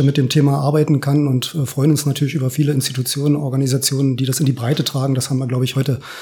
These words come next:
im Gespräch auch ruß-, gut rausgearbeitet. Es ist eben, äh, Demokratie braucht DemokratInnen. So haben wir das, äh, formuliert. Also das ist eigentlich der Kern. Es, es reicht nicht, wenn sich nur ein paar Leute da mit dem Thema befassen. Es ist eine Aktivität.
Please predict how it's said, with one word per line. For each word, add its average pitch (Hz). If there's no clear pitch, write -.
im 127
Gespräch 139
auch 139
ruß-, 151
gut -
rausgearbeitet. 143
Es 143
ist 139
eben, 139
äh, 131
Demokratie 139
braucht 123
DemokratInnen. 139
So 131
haben 131
wir 135
das, 135
äh, 139
formuliert. 139
Also 139
das 147
ist -
eigentlich 143
der 127
Kern. 147
Es, 127
es 151
reicht 147
nicht, 135
wenn 131
sich 135
nur 135
ein 131
paar 135
Leute 131
da 135
mit 127
dem 127
Thema 131
befassen. 123
Es 127
ist -
eine 143
Aktivität. 135